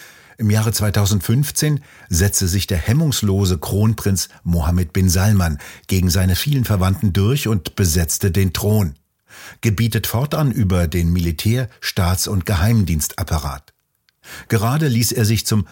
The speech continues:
Ministerpräsidenten ernennen. Dadurch übrigens sieht er sich durch eine mögliche Strafverfolgung in den U S A geschützt. Mohammed bin Salman bekommt zu Beginn seiner Herrschaft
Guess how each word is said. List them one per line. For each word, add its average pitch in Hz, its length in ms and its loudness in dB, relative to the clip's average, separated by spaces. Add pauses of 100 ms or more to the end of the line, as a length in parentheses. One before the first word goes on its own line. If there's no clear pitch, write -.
(120)
Ministerpräsidenten 95 1040 0
ernennen. 85 500 -2 (500)
Dadurch 82 360 -2
übrigens 95 480 2
sieht 92 200 0
er 101 100 0
sich 87 180 0
durch 87 180 -2
eine 90 160 0
mögliche 90 460 0
Strafverfolgung 98 880 -2 (320)
in 90 240 0
den 92 240 0
U 98 160 0
S 92 180 -2
A 95 320 -2 (140)
geschützt. - 560 -4 (1040)
Mohammed 151 400 0
bin 107 160 2
Salman 135 440 2
bekommt 107 380 0
zu 101 160 0
Beginn 98 340 0
seiner 87 240 2
Herrschaft 82 520 0